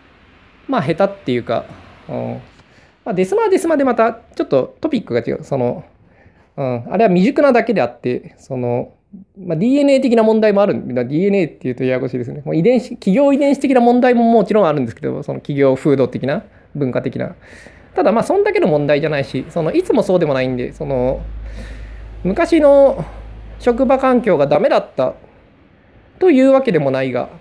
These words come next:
ただ、まあ、現代的じゃないっすよね。で、まあ、現代的なのはもうちょっとこう、シャレオツオフィスで、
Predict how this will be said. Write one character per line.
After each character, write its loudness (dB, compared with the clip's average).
た -4
だ、 2
ま 2
あ、 0
現 2
代 2
的 2
じ -2
ゃ 0
な 0
い -2
っ -10
す -10
よ -4
ね。 -8
で、 -4
ま -2
あ、 -2
現 -2
代 2
的 0
な 2
の 2
は 2
も 2
う 0
ち -2
ょ 2
っ -12
と -4
こ -2
う、 0
シ -10
ャ 0
レ 2
オ 2
ツ 0
オ 2
フ -10
ィ -20
ス -12
で、 -6